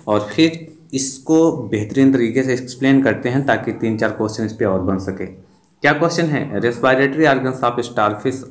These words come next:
are, right answer क्या होना है? Option number D, paepuli is the right answer। Question, अ, हो गया है इसका right answer, ऑप्शन number D, paepuli। तो चलिए इस पे हम थोड़ा बात करते हैं। सितारा मछली के शरीर का आकार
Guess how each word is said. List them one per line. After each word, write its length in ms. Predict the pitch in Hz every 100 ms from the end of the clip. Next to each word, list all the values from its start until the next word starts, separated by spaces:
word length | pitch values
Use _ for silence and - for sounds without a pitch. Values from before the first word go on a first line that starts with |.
| 104
are, 260 | 104 113 101 - - - - -
right 260 | 113 123 127
answer 280 | 123 - -
क्या 120 | 139
होना 200 | 143 139
है? 80 | 127
Option 160 | 113
number 200 | 110 107
D, 200 | 107 110 107 -
paepuli 640 | 135 139 135 135 139 160 139
is 180 | 107 101
the 140 | 104 101
right 200 | 101 104
answer। 400 | 120 135 135 110 - - - _ _ _ - - _ _ _ _
Question, 440 | 151 156 - 185 190 - - 123
अ, 500 | 120 117 104 104 - - - -
हो 80 | 120
गया 160 | 139 147
है 140 | 147 147
इसका 200 | 147 143
right 220 | 143 143
answer, 220 | 143 147
ऑप्शन 200 | 127 127
number 200 | 117 120
D, 100 | 117
paepuli। 480 | 101 95 104 131 170 - - - - - - _ -
तो 80 | 120
चलिए 280 | 143 165
इस 100 | 170
पे 120 | - 165
हम 100 | 139
थोड़ा 180 | 120 107
बात 300 | 101 92 -
करते 240 | 101 95 107
हैं। 360 | 110 101 -
सितारा 460 | - 156 175 185 208
मछली 320 | 190 196 190
के 140 | 190
शरीर 340 | 190 139 135 135
का 100 | 156
आकार 320 | 147 147